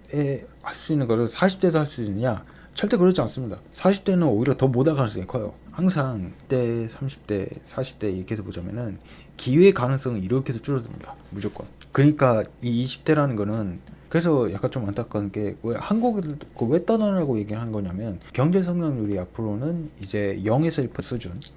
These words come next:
여기 안에서 이 좁쌀만큼의 이 기회에서 만약에 한국에서 그렇게 노력했는데 찾지 못한다면 대한민국을 떠나서 한번 조금 찾아보는 게 어떻겠냐. 미래는, 미래는 무조건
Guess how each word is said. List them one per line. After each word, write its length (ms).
여기 340
안에서 540
이 240
좁쌀만큼의 880
이 260
기회에서 500
만약에 280
한국에서 560
그렇게 240
노력했는데 480
찾지 240
못한다면 560
대한민국을 560
떠나서 380
한번 260
조금 200
찾아보는 360
게 80
어떻겠냐. 600
미래는, 580
미래는 540
무조건 540